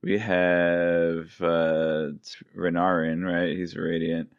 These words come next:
We've got Lift, though I don't know how big a part she's gonna play in this book. And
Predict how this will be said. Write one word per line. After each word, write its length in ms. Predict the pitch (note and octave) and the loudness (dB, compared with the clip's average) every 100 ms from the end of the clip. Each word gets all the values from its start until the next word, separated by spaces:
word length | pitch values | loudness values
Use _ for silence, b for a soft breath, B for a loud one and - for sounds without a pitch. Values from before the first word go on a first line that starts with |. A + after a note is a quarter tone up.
| b - _ | b -20 _
We've 220 | E2+ - | -8 -6
got 520 | G2 F#2 F2 F2 E2 - - - - - _ _ - | 0 2 4 4 2 0 -8 -12 -12 -16 _ _ -8
Lift, 540 | F#2+ B2+ C#3 - - | 0 0 0 -6 -16
though 300 | - G2+ G2 | -4 2 4
I 40 | G2+ | 4
don't 220 | G#2 E2 | 0 0
know 240 | F#2 F2+ | 2 2
how 140 | F2+ F#2+ | 2 0
big 200 | F2 E2+ | -2 -4
a 40 | |
part 240 | - F2+ - | -2 -2 -2
she's 220 | F#2 E2+ | -6 -6
gonna 140 | F2+ | -8
play 240 | E2 F2 E2+ | -6 -2 -2
in 80 | E2 | -2
this 120 | E2 | -6
book. 440 | - D#2+ D#2 C#2+ - _ _ - | -2 0 0 -4 -18 _ _ -4
And 880 | E2+ F2 E2+ E2+ E2+ E2+ E2 E2 | 0 2 2 2 2 0 -2 -4